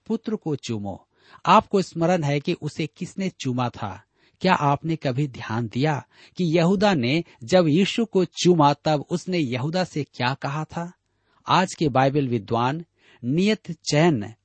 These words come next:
पूर्व निर्धारण और पूर्व ज्ञान की चर्चा करते हैं और यहूदा ने जो किया वह उसकी सहज प्रीति से हुआ, क्योंकि यह एक भविष्यवाणी थी। मैं इस समस्या का समाधान बाइबल के विद्वानों के हाथ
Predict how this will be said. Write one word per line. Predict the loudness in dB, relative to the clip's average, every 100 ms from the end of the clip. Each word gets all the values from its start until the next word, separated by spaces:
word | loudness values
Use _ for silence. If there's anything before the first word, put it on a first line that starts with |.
| -4
पूर्व | -2 0
निर्धारण | 0 -2 -4 -4 -2 -2 -2 0
और | 2 0 2
पूर्व | 2 4 2
ज्ञान | -2 -2 0 0
की | -4 -8 -8 -6
चर्चा | -6 -4 -4
करते | -4 -8 -8
हैं | -10 -12 _ _ _ _ _
और | 6 6 6
यहूदा | 2 0 0 -2 0
ने | 0 -2
जो | -2
किया | -4 -4 0 2 0 -2
वह | -2 -2 -4
उसकी | -12 -8 -4 -4 -6 _
सहज | -16 -4 0 0 -4
प्रीति | -6 -6 -4 -8
से | -4 -6
हुआ, | -4 -2 -2 -4 -14 -14
क्योंकि | -8 -8 -6 -6 -6 -8 _
यह | -2 0 0 -2
एक | -4 -4
भविष्यवाणी | -2 -2 -2 -4 -6 -6 -4 -4
थी। | -6 -12 -12 _ _ _ _ _ 0
मैं | 0 0
इस | -4
समस्या | -4 -2 -2 -2 -4
का | -2 -6
समाधान | -2 0 0 -2 -4 -2
बाइबल | 0 0 0 -4
के | -4 -4
विद्वानों | -4 -2 0 0
के | -2 -6
हाथ | -6 -6